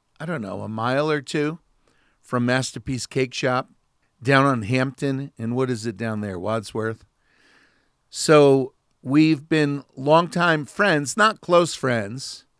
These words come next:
but supporters of Jack and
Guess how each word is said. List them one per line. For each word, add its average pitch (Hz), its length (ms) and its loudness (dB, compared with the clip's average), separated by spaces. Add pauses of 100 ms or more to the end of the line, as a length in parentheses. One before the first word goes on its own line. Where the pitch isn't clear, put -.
(360)
but 131 220 2
supporters 170 760 2
of 117 220 -2
Jack 117 640 -2 (420)
and 135 640 2